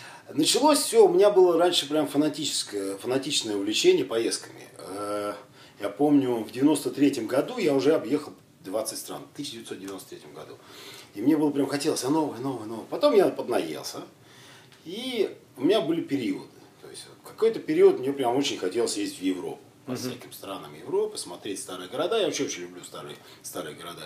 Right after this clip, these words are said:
Speaker 1: европейские. Э, и, в принципе, у меня до сих пор не угасла эта любовь к старым городам европейским. А, и нет никакой, допустим, любви к Финляндии.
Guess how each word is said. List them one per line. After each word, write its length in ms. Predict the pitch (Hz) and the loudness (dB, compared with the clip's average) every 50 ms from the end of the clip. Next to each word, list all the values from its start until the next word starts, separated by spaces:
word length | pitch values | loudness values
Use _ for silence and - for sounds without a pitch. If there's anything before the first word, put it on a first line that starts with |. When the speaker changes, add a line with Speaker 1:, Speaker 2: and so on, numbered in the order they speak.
| 71 | -16
Speaker 1:
европейские. 540 | 71 71 71 - - 76 - - - - - _ - - - - - - - - - - - - | -16 -16 -18 -16 -16 -14 -14 -14 -16 -18 -20 _ -20 -20 -20 -20 -20 -20 -20 -20 -20 -20 -20 -20
Э, 380 | - 151 147 - - 147 151 160 | -16 -14 -14 -12 -12 -12 -12 -10
и, 100 | - - | -10 -10
в 60 | - | -6
принципе, 380 | - - - - - - 170 160 | -4 -4 -4 -4 -6 -4 0 2
у 40 | |
меня 140 | 156 160 156 | 4 4 2
до 80 | 139 135 | 2 -2
сих 200 | - - 139 - | -6 -6 -8 -6
пор 300 | - 170 165 156 - - - - - - - - - - _ - _ _ - - - - - _ - _ - - - _ _ - - - | -2 4 4 4 4 2 -8 -20 -20 -20 -20 -20 -20 -20 _ -20 _ _ -20 -20 -20 -20 -20 _ -20 _ -20 -20 -20 _ _ -20 -18 -12
не 100 | 104 113 | -8 -8
угасла 460 | 123 127 117 127 117 92 - - 82 | -8 -6 -4 -6 -4 -4 -6 -8 -10
эта 440 | 78 71 - - 76 76 71 69 - - | -16 -18 -16 -16 -16 -16 -16 -18 -18 -20
любовь 480 | - 85 87 104 95 101 95 87 - - | -16 -10 -10 -8 -2 -2 -2 -2 -2 -6
к 40 | - | -12
старым 340 | - - 90 80 78 76 73 | -10 -10 -8 -8 -8 -10 -12
городам 340 | 78 - 139 170 220 240 226 | -8 -8 -6 -6 -6 -6 -6
европейским. 580 | 180 - - - - - 143 - - - - - - - - - - - - - - - - _ - | -8 -10 -10 -14 -16 -16 -14 -14 -14 -16 -16 -20 -20 -20 -20 -20 -20 -20 -20 -18 -20 -20 -20 _ -16
А, 280 | 80 80 80 80 - - 175 | -14 -10 -10 -10 -10 -10 -12
и 120 | 104 117 | -8 -2
нет 240 | 135 170 214 214 - | 2 2 2 2 2
никакой, 340 | 170 143 - - - 180 165 | -4 -6 -6 -4 -2 0 0
допустим, 420 | 143 139 - 139 120 - 120 113 107 | 0 -2 -4 -8 -8 -8 -10 -10 -10
любви 200 | 104 95 - 92 | -10 -10 -10 -12
к 40 | - | -10
Финляндии. 540 | - 110 101 92 85 80 76 69 - - - | -8 -6 -6 -6 -6 -8 -12 -14 -16 -20 -20